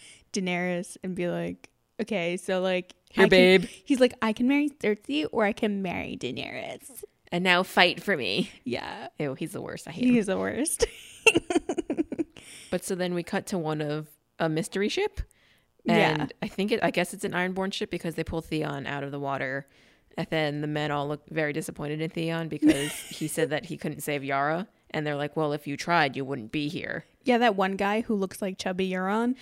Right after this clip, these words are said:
Speaker 2: Yeah, that's why I was so confused. I was like, "Is it, who?
Speaker 1: <laughs>
Speaker 2: Where are
Speaker 1: I
Speaker 2: we?"
Speaker 1: had to, like, rewind and be like, "Why is it, what?" Yeah, so he, he looks like Euron, and he's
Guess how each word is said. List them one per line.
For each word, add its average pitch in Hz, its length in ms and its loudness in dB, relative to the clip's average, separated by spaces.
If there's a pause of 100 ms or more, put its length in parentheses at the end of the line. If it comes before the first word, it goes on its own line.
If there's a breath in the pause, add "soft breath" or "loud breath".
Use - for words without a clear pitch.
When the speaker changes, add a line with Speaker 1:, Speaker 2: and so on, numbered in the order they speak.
(120)
Speaker 2:
Yeah, 226 200 8
that's 220 180 6
why 247 80 6
I 247 40 8
was 247 100 10
so 247 120 10
confused. 233 320 6
I 180 40 8
was 175 100 4
like, 185 120 2
"Is 180 180 10
it, - 120 2
who? 370 300 8
Speaker 1:
<laughs> 185 540 -6
Speaker 2:
Where 233 180 10
are 196 100 10
Speaker 1:
I 269 60 6
Speaker 2:
we?" 262 60 4
Speaker 1:
had 269 180 2
to, 339 120 4
like, 294 180 2
rewind 190 520 2
and 185 120 -4
be 185 100 0
like, 185 160 -2
"Why 185 160 0
is 214 140 -4
it, - 120 -12
what?" 208 320 -2 (460 loud breath)
Yeah, 220 300 2
so 254 260 2
he, 262 160 0
he 247 220 -4
looks 240 260 -4
like 240 140 -2
Euron, 220 400 -2
and 214 160 -4
he's 214 420 -4